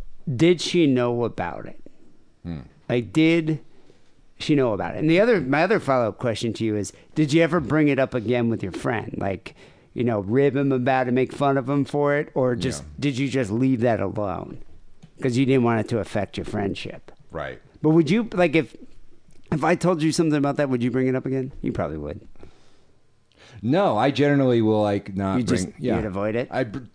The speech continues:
Speaker 2: tend to not bring up uncomfortable secrets that people share with me.
Speaker 1: It's,
Speaker 2: 'Cause
Speaker 1: it's
Speaker 2: I
Speaker 1: a
Speaker 2: am a
Speaker 1: weird thing.
Speaker 2: person that is a magnet for, for some reason. People feel like they can tell me things.
Speaker 1: <laughs>
Speaker 2: So generally, I don't use it against them if people do tell me those things.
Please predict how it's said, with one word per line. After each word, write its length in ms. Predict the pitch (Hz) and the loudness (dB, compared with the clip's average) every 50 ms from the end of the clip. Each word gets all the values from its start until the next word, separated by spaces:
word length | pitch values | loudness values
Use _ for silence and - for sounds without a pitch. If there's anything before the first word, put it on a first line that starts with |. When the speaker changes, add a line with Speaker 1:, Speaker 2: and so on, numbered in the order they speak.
| _ _ - | _ _ -8
Speaker 2:
tend 220 | - 156 147 131 | -6 -2 -2 0
to 60 | 127 | 0
not 380 | 113 110 107 101 101 98 - - | 0 -2 -2 -2 -4 -6 -8 -10
bring 200 | 95 101 95 92 90 | -8 -6 -6 -4 -6
up 160 | 85 82 - | -6 -8 -10
uncomfortable 720 | 87 82 80 87 87 85 78 82 82 76 85 80 73 - _ _ - | -10 -10 -10 -10 -12 -12 -12 -14 -14 -12 -12 -14 -14 -16 _ _ -14
secrets 440 | - - 107 92 - 85 78 - - | -12 -10 -10 -10 -12 -14 -18 -18 -20
that 100 | - - | -20 -16
people 240 | - 90 - - 71 | -16 -16 -16 -16 -18
share 220 | - 85 80 80 | -16 -14 -14 -14
with 140 | 78 65 64 | -16 -16 -18
me. 120 | 69 67 67 - _ _ _ _ _ _ _ - | -20 -20 -20 -20 _ _ _ _ _ _ _ -4
Speaker 1:
It's, 180 | 151 151 - | -4 -4 -2
Speaker 2:
'Cause 100 | 202 175 | 0 0
Speaker 1:
it's 100 | 180 165 | 2 4
Speaker 2:
I 100 | 180 185 185 | 6 6 6
Speaker 1:
a 80 | 180 175 | 6 6
Speaker 2:
am 120 | 175 175 | 6 6
a 60 | 175 156 | 4 2
Speaker 1:
weird 80 | - - | 2 -2
thing. 80 | - | -2
Speaker 2:
person 460 | - 143 135 - - 127 120 104 104 92 | -2 -2 0 0 0 0 0 -2 -2 -2
that 200 | 80 101 98 95 | -2 -2 -2 -2
is 160 | 95 95 82 92 | -4 -4 -4 -4
a 60 | 87 | -6
magnet 520 | 85 87 90 95 92 85 82 90 - - _ | -4 -4 -4 -4 -6 -6 -8 -10 -12 -12 _
for, 320 | - - 87 82 78 - _ _ _ _ _ _ _ _ _ _ _ _ _ _ _ | -20 -16 -14 -14 -14 -16 _ _ _ _ _ _ _ _ _ _ _ _ _ _ _
for 100 | - 95 90 | -12 -10 -6
some 220 | - 104 98 90 | -4 -2 0 0
reason. 200 | 87 - 82 85 | 0 -2 -2 -4
People 260 | - 104 151 208 202 170 | -4 -4 -2 -2 -2 -4
feel 160 | - 123 110 | -2 -2 -2
like 140 | 98 92 - | -2 -2 -2
they 100 | - 85 | -4 -4
can 140 | 78 87 - | -2 -2 -2
tell 200 | - 104 104 98 | -2 0 0 0
me 100 | 104 110 | 0 0
things. 340 | - 120 117 120 - - 359 453 | 0 0 0 0 -2 -4 -6 -6
Speaker 1:
<laughs> 60 | - - - - - 508 - - - - - | -8 -8 -10 -10 -8 -8 -8 -10 -10 -2 2
Speaker 2:
So 80 | - 165 | 2 4
generally, 400 | 196 - 175 175 165 151 139 123 | 4 4 2 2 2 2 2 0
I 80 | 113 110 | 0 -2
don't 420 | 101 117 110 101 95 80 71 87 | -2 -2 -2 -4 -4 -6 -10 -10
use 220 | 87 98 90 80 90 | -10 -8 -8 -8 -10
it 80 | 80 | -14
against 400 | 82 71 78 80 80 78 - - | -14 -12 -12 -12 -12 -12 -14 -14
them 260 | 78 73 69 71 64 - - - - - - - | -12 -10 -8 -8 -10 -10 -12 -14 -14 -14 -12 -10
if 160 | - 76 - - | -10 -8 -6 -8
people 220 | 87 76 73 73 | -8 -8 -8 -10
do 140 | 67 78 73 | -8 -8 -8
tell 180 | - 82 80 | -6 -6 -6
me 120 | 78 80 71 | -6 -6 -6
those 200 | 67 69 - - | -8 -10 -12 -12
things. 300 | 76 73 69 69 - | -12 -14 -14 -14 -16